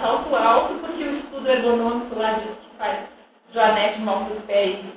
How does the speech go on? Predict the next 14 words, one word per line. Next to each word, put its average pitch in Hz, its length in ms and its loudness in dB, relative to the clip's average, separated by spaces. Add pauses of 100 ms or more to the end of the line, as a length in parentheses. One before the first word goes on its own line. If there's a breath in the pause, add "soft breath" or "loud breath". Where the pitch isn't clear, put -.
sambal. 185 400 -2 (180)
Não 370 220 -4
vão, 381 480 6
porque 254 260 -4
a 262 80 6
gente 269 300 0
tem 262 260 2
também 294 480 6
uma 339 120 4
valorização 294 880 2
social 320 500 4
do - 100 -6
salto 262 300 -2
alto, 277 440 6